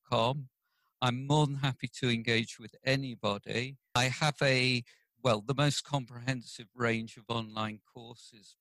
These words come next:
based around emotional intelligence that are available, and they can be accessed through E I for Change. Or if you want a website, it's courses dot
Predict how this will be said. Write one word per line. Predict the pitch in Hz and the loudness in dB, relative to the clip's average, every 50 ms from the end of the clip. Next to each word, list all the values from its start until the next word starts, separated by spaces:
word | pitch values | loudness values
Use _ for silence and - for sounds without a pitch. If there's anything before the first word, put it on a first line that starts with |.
| _ _ | _ _
based | 127 120 120 113 - - - - | 0 0 0 -2 -10 -14 -10 -10
around | 113 104 110 104 104 101 98 98 | -8 -4 -4 -4 -4 -6 -10 -16
emotional | 107 101 107 107 101 _ - _ 117 110 | -18 -18 -20 -20 -20 _ -20 _ -20 -20
intelligence | 98 _ _ - 110 104 101 98 _ - 110 107 _ - - | -20 _ _ -10 -10 -10 -12 -18 _ -20 -20 -20 _ -20 -20
that | 117 110 | -20 -20
are | 110 107 98 95 107 | -20 -20 -20 _ -8
available, | 110 110 107 101 92 95 _ 104 101 98 104 120 _ _ _ _ _ _ _ _ _ _ | -6 -6 -6 -8 -14 -20 _ -20 -20 -20 _ _ _ _ _ _ _ _ _ _ _ _
and | - 113 113 113 110 - - | -4 -4 -4 -4 -10 -6 -2
they | 127 117 117 120 | 0 2 2 0
can | - _ - 117 110 110 104 _ _ | -2 _ -20 -20 -20 -20 _ _ _
be | 117 107 | -10 -8
accessed | 110 110 107 147 - - - - 117 104 101 - - - _ _ _ _ | -4 -4 -4 -4 -6 -12 -14 -12 -12 -12 -12 -14 -20 -20 _ _ _ _
through | - 123 113 110 110 107 104 _ _ _ _ _ _ _ _ - | -14 -14 -14 -14 -16 -20 -20 _ _ _ _ _ _ _ _ -2
E | 113 107 | 0 0
I | 104 104 101 95 _ _ | 0 -2 -2 -6 _ _
for | - | -20
Change. | _ - - 110 104 101 104 104 110 107 113 - _ _ _ _ _ _ _ _ | _ -10 -8 -6 -6 -6 -8 -12 -16 -20 -20 -20 _ _ _ _ _ _ _ _
Or | - 165 143 120 117 117 117 - _ _ _ | 4 6 6 6 6 4 2 -2 _ _ _
if | - 147 - - | -8 -8 -4 -4
you | 139 127 | -2 2
want | 127 123 117 - - | 2 2 0 0 -6
a | 123 | -2
website, | 117 117 117 - - - - 131 117 110 113 - - - | 0 0 0 -2 -6 -2 0 2 2 2 0 -2 -2 -2
it's | 127 117 - - - - _ _ _ | -2 -2 -2 -4 -12 -18 _ _ _
courses | 143 135 127 131 - - - 120 113 - - - - _ _ _ _ | 2 2 2 2 0 -2 -8 -10 -12 -12 -16 -20 -20 _ _ _ _
dot | 127 110 - - | 2 2 2 2